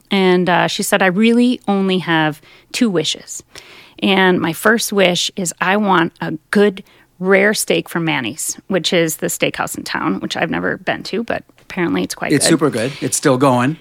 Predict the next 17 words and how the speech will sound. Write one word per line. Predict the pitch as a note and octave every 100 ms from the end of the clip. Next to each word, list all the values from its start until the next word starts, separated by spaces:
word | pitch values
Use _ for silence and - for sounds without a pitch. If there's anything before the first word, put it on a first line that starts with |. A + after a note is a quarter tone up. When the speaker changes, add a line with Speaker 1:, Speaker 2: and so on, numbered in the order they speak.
| - _ -
Speaker 1:
And, | B3 A3+ G#3+ G#3+ G#3
uh, | F#3+ F#3+
my | G3+
second | F3+ - A#3 A#3 B3+ G3+
wish | G3 E3 -
is | G#3 G3
I | F3+ F#3
would | F#3
like | F3+ F#3 F#3+ G3+
to | - -
pair | - - G3 G3
it | -
with | G3 F3+
a | D#3+
beautiful | - G#3+ G#3+ A#3 F3
Italian | E3 - D3+ D#3+ E3
red. | - -